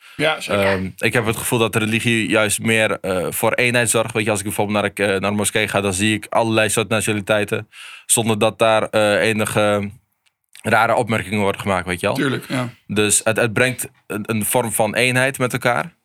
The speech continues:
Speaker 2: Eh, het brengt, eh, een vorm van liefde met elkaar. Weet je, gij zult niet doden, bijvoorbeeld in, in de Bijbel en zulke dingen. Eh, het zijn allemaal hele mooie concepten die daar omheen gaan. Of die daar, eh, eh, omheen staan. En, eh,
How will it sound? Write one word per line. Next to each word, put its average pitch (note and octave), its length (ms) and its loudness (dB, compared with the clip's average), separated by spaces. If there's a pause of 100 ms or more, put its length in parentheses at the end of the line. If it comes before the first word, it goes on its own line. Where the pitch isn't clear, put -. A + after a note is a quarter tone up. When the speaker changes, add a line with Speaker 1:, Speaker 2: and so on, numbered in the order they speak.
(140)
Speaker 2:
Eh, G2+ 300 2
het F#2+ 160 -2
brengt, G#2+ 440 -2
eh, G2+ 360 2 (100)
een - 200 -10
vorm A2 220 -2
van A2+ 140 0
liefde B2+ 260 0
met A#2+ 140 0
elkaar. A#2 260 0
Weet G#2+ 120 -4
je, G#2+ 140 0
gij G#2+ 200 0
zult G#2+ 200 -2
niet G#2+ 140 0
doden, G#2+ 220 2
bijvoorbeeld G#2 340 0
in, G#2 120 0
in G#2 160 -2
de G2+ 60 -2
Bijbel G#2 340 0
en G2 60 -2
zulke G#2 200 -2
dingen. G2+ 300 -4 (380)
Eh, G#2 140 2
het G2 180 2
zijn B2 160 4
allemaal A#2+ 220 2
hele B2+ 200 2
mooie A#2+ 180 2
concepten A#2 380 0
die G#2+ 80 2
daar G#2+ 100 2
omheen G#2+ 300 2
gaan. G2+ 300 -4 (140)
Of - 160 -8
die A2+ 140 0
daar, G#2 120 2
eh, G2+ 480 0
eh, G#2 120 -6
omheen G#2+ 300 0
staan. G#2 360 -4 (520)
En, G2+ 520 0
eh, G2+ 240 0